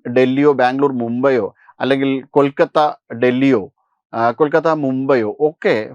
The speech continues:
ഫ്ലൈറ്റുകൾ ഏറ്റവും കൂടുതൽ ഉപയോഗിക്കുന്നത് രാജ്യത്തിൻ്റെ കച്ചവട സമൂഹമാണ്, കച്ചവടം ചെയ്യുന്ന ആൾക്കാരാണ്, ബിസിനസ് ക്ലാസ് ആണ്. അതിലൂടെ ഇന്ത്യക്ക് വരുന്ന ഒരു നഷ്ടം, ആ നഷ്ടത്തിൻ്റെയൊക്കെ കണക്കെടുക്കുമ്പോൾ അതൊരു,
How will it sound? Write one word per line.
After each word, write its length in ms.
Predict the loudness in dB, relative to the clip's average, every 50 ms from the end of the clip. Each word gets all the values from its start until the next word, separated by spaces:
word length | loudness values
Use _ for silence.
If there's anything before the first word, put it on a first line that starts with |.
| _ -6
ഫ്ലൈറ്റുകൾ 540 | -4 -2 -2 -4 -6 -6 -6 -4 -2 -4
ഏറ്റവും 480 | -4 -4 -6 _ _ _ -6 -6 -6 -4
കൂടുതൽ 320 | -6 -6 -4 -4 -4 -4
ഉപയോഗിക്കുന്നത് 880 | -6 -6 -6 -6 -6 -6 -8 -10 -12 -12 -10 -10 -8 -8 -8 -10 -4 -2
രാജ്യത്തിൻ്റെ 640 | 0 0 0 -2 -6 -8 -8 -6 -6 -4 -4 -4 -6 -8 _ _ -4 -4
കച്ചവട 440 | -4 -4 _ -4 -4 -2 0 -2 -2 -4 _ _
സമൂഹമാണ്, 540 | _ -8 -6 -6 -6 -4 -6 -6 -6 -6 -10 -12 _ _ _ _ -2
കച്ചവടം 420 | -2 -2 0 0 0 0 0 0 -2
ചെയ്യുന്ന 320 | -4 -4 -4 -6 -8 -10 -12
ആൾക്കാരാണ്, 540 | -16 -16 -14 -16 -16 -14 -14 -16 -16 -14 -10
ബിസിനസ് 480 | -10 -10 -10 -8 -10 -10 -10 -10 -10 _
ക്ലാസ് 280 | -10 -10 -10 -12 _ -18
ആണ്. 140 | -18 -20 _ _ _ _ -20 -12 _
അതിലൂടെ 460 | -4 -2 -2 0 0 0 2 2 2
ഇന്ത്യക്ക് 400 | 2 2 -2 0 -2 -2 0 0
വരുന്ന 440 | 0 2 2 2 0 0 -2 -4 -4 -4
ഒരു 300 | -6 -6 -6 -8 -10 -12 -6
നഷ്ടം, 420 | -6 -6 -6 -6 _ -8 -8 -8 -14 _ _ -20 -6 -4
ആ 60 | -2
നഷ്ടത്തിൻ്റെയൊക്കെ 920 | 0 0 -2 -4 -4 _ -6 -2 -2 -2 2 2 0 0 0 -2 -4 -4 -4 -8 -6
കണക്കെടുക്കുമ്പോൾ 1080 | -4 -4 -4 -4 -4 -4 -4 -4 -4 -6 -8 -10 -8 -6 -8 -8 -8 -12 _ _ _ _ _ -6
അതൊരു, 380 | -2 -2 -2 -2 -2 -8 -10